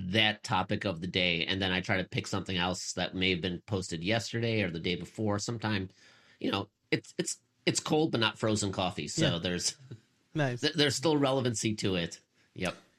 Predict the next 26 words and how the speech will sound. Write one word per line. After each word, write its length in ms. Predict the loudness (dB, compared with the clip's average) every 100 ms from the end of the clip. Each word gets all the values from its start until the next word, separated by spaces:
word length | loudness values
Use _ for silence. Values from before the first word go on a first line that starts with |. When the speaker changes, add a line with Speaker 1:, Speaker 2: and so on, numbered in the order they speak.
| _
Speaker 2:
Yeah, 300 | 4 6 6 4
and, 260 | 4 4
and 440 | 4 6 6 2 -2 -4
just 400 | 2 4 2 -8 -6
as 180 | 2 4
somebody 300 | 4 4 4
who 120 | 4 2
puts 300 | 2 2 4
out 180 | 4
a 80 | 4
weekly 600 | 2 0 0 2 2 0
newsletter 600 | -2 -2 -2 -2 -2 -2
where 120 | 0 0
I 100 | 0
do 180 | 0 0
more 200 | 0 0
long 300 | 0 0 -2
form 280 | -2 -2 0
writing 280 | 0 0 -2
there, 260 | -2 -4 -8 -20 -20 _ _
putting 220 | 4 6
out 120 | 8
a 80 | 6
daily 640 | 2 2 6 8 8 6 4
newsletter 760 | 2 2 2 2 0 2 0
is, 420 | 0 -2 -4 -6